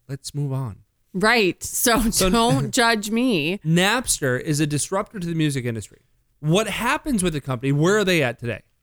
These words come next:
Speaker 1: They're gone.
Speaker 2: Zero. They don't even exist.
Speaker 1: Why? Because Apple comes in, they make iTunes. So if you're a disruptor, you have to have either a head start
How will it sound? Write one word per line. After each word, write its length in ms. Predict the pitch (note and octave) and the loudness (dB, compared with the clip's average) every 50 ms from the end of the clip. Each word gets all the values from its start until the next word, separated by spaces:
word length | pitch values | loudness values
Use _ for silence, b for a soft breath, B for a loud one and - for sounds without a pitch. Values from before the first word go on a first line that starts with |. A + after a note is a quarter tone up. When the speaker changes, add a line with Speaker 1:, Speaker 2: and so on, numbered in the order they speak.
| _ _ - | _ _ -10
Speaker 1:
They're 320 | C#3 C3+ D3 F#3 G#3 G#3 | -4 0 2 2 4 4
gone. 280 | G3 F3+ G#3 A3+ A#3 A3 | 2 2 2 2 2 2
Speaker 2:
Zero. 320 | A3+ A#3 A3+ G#3+ F3 F3 | 2 2 2 2 2 0
They 200 | E3 F3+ F3+ F3 | 0 0 0 2
don't 200 | F3 F3+ F3+ F3 | 2 2 2 2
even 200 | F3+ F3+ F3 F3 | 2 2 2 2
exist. 500 | F3 E3+ D#3+ D#3 D3+ - - - - - _ _ _ _ _ _ - | 0 0 -2 -2 -4 -6 -8 -12 -20 -20 _ _ _ _ _ _ -6
Speaker 1:
Why? 340 | C#3 D#3 F3+ F#3+ F#3 D3+ C3 | -2 -2 0 0 0 0 0
Because 320 | C3+ C3+ - E3 D3+ C#3+ - - | -2 -2 -2 0 -2 -2 -2 -4
Apple 360 | F3 F3+ G3+ A3+ A#3+ - A3+ F#3 | -2 -2 0 -2 -2 -4 -6 -6
comes 260 | - E3 D3 C3 A#2+ | -4 -4 -4 -2 0
in, 120 | B2+ B2 B2 | -2 0 0
they 120 | C#3 D3+ | 0 0
make 260 | E3+ F3 F3+ E3+ - - | 0 0 -2 -2 -6 -6
iTunes. 760 | E3 D#3+ E3+ F3+ F3 D#3 - - A2+ G#2 G2+ G#2+ G#2 - _ _ _ _ _ _ _ _ _ | -4 -2 0 0 -2 -2 -4 -8 -8 -8 -8 -10 -14 -16 _ _ _ _ _ _ _ _ _
So 220 | - - G3 G3+ G3+ | -4 -2 0 0 0
if 160 | G#3+ G3+ F3 | 0 -2 -2
you're 140 | G#3+ C4 D#4 | 0 -2 -2
a 60 | C#4+ | -2
disruptor, 600 | C4+ G#3+ - - - E3+ E3+ D#3+ - - - B2 | -2 -2 -2 -2 0 0 -2 -2 -4 -6 -6 -4
you 220 | B2 C3 E3 F#3 F3+ | -2 -2 0 0 0
have 260 | F3 G3 G#3+ A3 - | -2 -2 -4 -6 -6
to 100 | - G3 | -6 -6
have 240 | F#3 F#3 F#3 E3+ E3+ | -4 -4 -4 -6 -6
either 360 | - E3 E3+ F#3 E3+ F3 D#3 | -4 -4 -2 -2 -2 -4 -4
a 140 | - C#3+ C3 | -4 -6 -8
head 340 | A#2+ A2+ D#3+ A3 A#3+ A#3 | -6 -4 -2 -2 -2 -2
start 420 | - - - - D3 B2+ B2+ A#2 | -4 -4 -2 -2 -2 -2 -2 -4